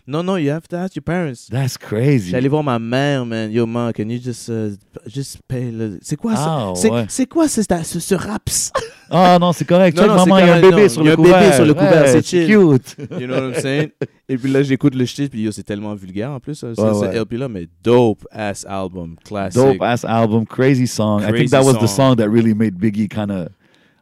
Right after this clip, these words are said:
Speaker 2: I, I don't know if that, that came out af-, that probably came out after, um,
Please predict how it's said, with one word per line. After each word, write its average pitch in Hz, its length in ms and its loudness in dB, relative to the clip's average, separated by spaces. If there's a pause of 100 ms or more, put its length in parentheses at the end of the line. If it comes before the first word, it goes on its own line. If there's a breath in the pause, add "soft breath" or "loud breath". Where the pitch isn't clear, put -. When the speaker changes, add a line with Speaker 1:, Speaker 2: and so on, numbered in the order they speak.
Speaker 2:
I, 117 140 -10
I 131 140 -6
don't 190 100 -2
know 240 100 0
if 147 120 -6
that, 117 180 -4
that 139 120 -4
came 131 220 -4
out 135 180 0
af-, 139 280 -6
that 165 120 -6
probably 143 240 -2
came 123 220 -6
out 117 160 -6
after, 120 680 -4
um, 87 680 -12